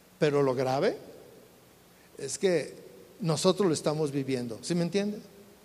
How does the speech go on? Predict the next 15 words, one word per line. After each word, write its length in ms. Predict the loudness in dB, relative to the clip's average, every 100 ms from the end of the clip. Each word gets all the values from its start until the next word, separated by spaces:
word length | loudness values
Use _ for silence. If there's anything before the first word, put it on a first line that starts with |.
| -20 -20 -20 -20 -20 -20 -14
Algunos 420 | -10 -2 2 4
de 100 | 4
nosotros 800 | 4 2 0 -2 -6 -8 -10 -16 -12
estamos 480 | -8 -4 -2 0 -2
viviendo 500 | -4 -4 -4 -2 -4
esto. 340 | -6 -12 -16 -18 -20 -20 -20 -20 -20 -20 -20 -20 -20 -20 -20 -20 -20 -20 -20 -20 -20 -20 -20 -20 -20 -20 -4 6
En 100 | 8
el 100 | 8
versículo 520 | 6 6 6 8 8
cinco, 560 | 10 8 8 6 4 -2 -12 -16 -18 -20 -20 -20 -20 -20 -20 -20 -20 -20 -20 0
quizá 280 | 4 6 6
tenga, 540 | 6 6 6 6 4 -2 -16 -20 -20 -20 -2
eh, 480 | 4 6 6 4 0 -12 -16 -20 -20 -20 -20 -2
un 160 | 0 6
pensamiento 1080 | 6 6 6 6 6 6 6 6 6 6